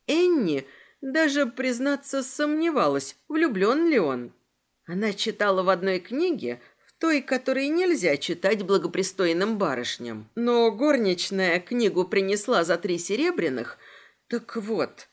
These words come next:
там мужчина всегда жаждал от возлюбленной поцелуев. А Стефана, он даже руку держал бережно, будто та,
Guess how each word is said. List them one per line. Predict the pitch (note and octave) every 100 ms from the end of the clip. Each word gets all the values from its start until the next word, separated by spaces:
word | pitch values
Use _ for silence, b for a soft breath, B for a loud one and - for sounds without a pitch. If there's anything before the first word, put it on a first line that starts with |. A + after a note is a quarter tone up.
| _ _
там | F#3 E3 E3
мужчина | E3 D#3+ - - D#4 E4+ D#3+ - _
всегда | - F4+ F4+ C4+ G#3+ E3
жаждал | D3 G3+ B3+ C4 D4+
от | B3 F#3
возлюбленной | F#3+ E3 E3+ F3 F#3+ G3+ A3
поцелуев. | A3 A#3+ A#3 - E4+ C#4+ A#2 A2 - _ _ _ -
А | E3+
Стефана, | - G3 F#3 - C4+ D4+ C#3 - _ _
он | F#3 A3
даже | A#3+ B3+ B3+ D#4
руку | C#4+ D4+ F4+
держал | C#4 A#3+ E3+ G3 F#3
бережно, | F3+ A3 E3 B2+ C3+ B2 A#2 - _
будто | F3 G#3+ G#3+ _ _ G3
та, | F#3+ - A3+ C4